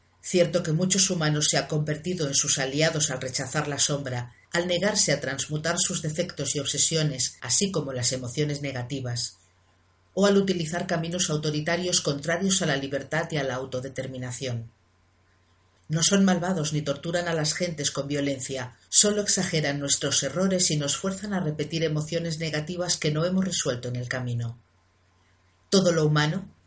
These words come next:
empresas, razas, religiones, historia, educación, es corrupto por ellos. Cuando jugamos con el miedo, religiones, espiritualidad, gobiernos,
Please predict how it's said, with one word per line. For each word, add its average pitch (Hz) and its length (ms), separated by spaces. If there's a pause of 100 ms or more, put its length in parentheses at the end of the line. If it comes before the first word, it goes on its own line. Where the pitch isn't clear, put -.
(100)
empresas, 143 680
razas, 143 420
religiones, 139 800
historia, 175 480
educación, 165 800
es - 120
corrupto 196 460
por 180 140
ellos. 123 580 (960)
Cuando 170 260
jugamos 180 460
con 170 220
el 156 100
miedo, 180 480
religiones, 151 760
espiritualidad, 139 960
gobiernos, 160 800